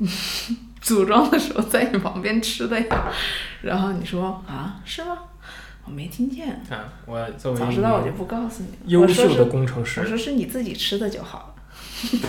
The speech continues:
Speaker 2: <laughs> 猫毛进嘴里了。
Speaker 1: 其实我最近经常有这种时候，就是有的时候一躺到床上，然后就发现嘴里有，有两根毛，然后我就，就把它捏出来，然后就，就好了。淡定，淡定。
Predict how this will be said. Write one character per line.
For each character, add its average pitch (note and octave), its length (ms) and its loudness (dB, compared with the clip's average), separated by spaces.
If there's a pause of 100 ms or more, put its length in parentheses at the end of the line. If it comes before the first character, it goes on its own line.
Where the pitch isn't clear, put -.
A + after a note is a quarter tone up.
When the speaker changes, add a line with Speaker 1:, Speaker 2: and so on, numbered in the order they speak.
(520)
Speaker 2:
<laughs> E3+ 40 2
猫 F#3 140 10
毛 - 400 6 (500)
进 D#3 160 -4
嘴 D3 160 -2
里 D3 120 4
了。 D3 80 0 (540)
Speaker 1:
其 - 40 -12
实 B3 80 0
我 A3 120 2
最 A3 80 0
近 B3 160 4
经 C#4+ 160 0
常 A3+ 200 2
有 E3 100 2
这 - 60 -4
种 E3+ 200 -2
时 - 220 -6
候， E3+ 220 -6
就 F#3 100 -6
是 F3+ 220 -6 (320)
有 F3+ 80 -2
的 G3 80 6
时 G3 80 4
候 F#3 160 4 (120)
一 A#3 120 0
躺 F3 240 -2
到 F3+ 40 2
床 F#3 320 -2
上， F#3+ 240 -2
然 F3 120 -2
后 F#3 160 0
就 F#3 100 -2
发 F#3+ 180 -2
现 G3 140 0
嘴 F3 160 -4
里 F3 160 0
有， E3 140 2
有 F3 160 2
两 D#3 180 -2
根 E3+ 100 0
毛， - 320 -4 (220)
然 - 100 6
后 G3+ 120 8
我 F3 100 6
就， F#3+ 160 6
就 G3 200 2
把 F3+ 120 2
它 F3+ 100 4 (200)
捏 F#3+ 180 4
出 G3 140 0
来， E3+ 160 2
然 F3 120 6
后 A#3+ 200 4
就， G3 180 8 (580)
就 - 80 -2
好 F#3+ 300 -2
了。 - 160 -10 (1300)
淡 A#3 180 2
定， F3 220 -4
淡 E3+ 200 -2
定。 - 120 -12